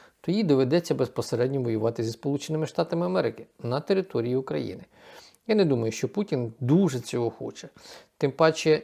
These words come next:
чим далі, тим більше зустрічає повідомлень про те, що, ну, справді Путіну доведеться ухвалити рішення. Відтак, те, що буде одинадцятого травня, ну, я думаю, ми побачимо. Ну, точно побачимо дуже скоро.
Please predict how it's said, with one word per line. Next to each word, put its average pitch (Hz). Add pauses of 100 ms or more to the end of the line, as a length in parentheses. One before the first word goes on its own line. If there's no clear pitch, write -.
чим 127
далі, 165
тим 143
більше 151
зустрічає 120
повідомлень 110
про 107
те, 175
що, 127 (380)
ну, 165
справді 123
Путіну 156
доведеться 113
ухвалити 143
рішення. 110 (160)
Відтак, 123
те, 123
що -
буде 107
одинадцятого 113 (200)
травня, 95 (440)
ну, 135
я 190
думаю, 147
ми 127 (320)
побачимо. 117
Ну, 208 (100)
точно 139
побачимо 117
дуже 123
скоро. 208